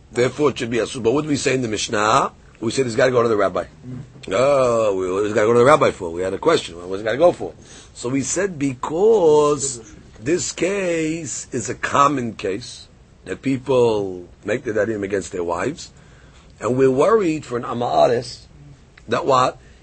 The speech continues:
If you're not gonna make him go to the rabbi to deal with this case,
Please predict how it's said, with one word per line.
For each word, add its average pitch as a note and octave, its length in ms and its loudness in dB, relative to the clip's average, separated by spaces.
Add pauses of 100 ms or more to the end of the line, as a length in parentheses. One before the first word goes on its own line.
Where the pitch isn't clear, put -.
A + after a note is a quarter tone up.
(140)
If B2 180 -10
you're C3+ 80 -2
not D3 320 -4
gonna D#3 200 -4
make D#3+ 240 -4
him D3 80 -10
go D3+ 180 -2
to C#3 120 -6
the C#3 80 0
rabbi C#3+ 500 0
to B2+ 140 -10
deal C#3 200 -4
with D3 160 -6
this D3 220 -8
case, D#3 520 -6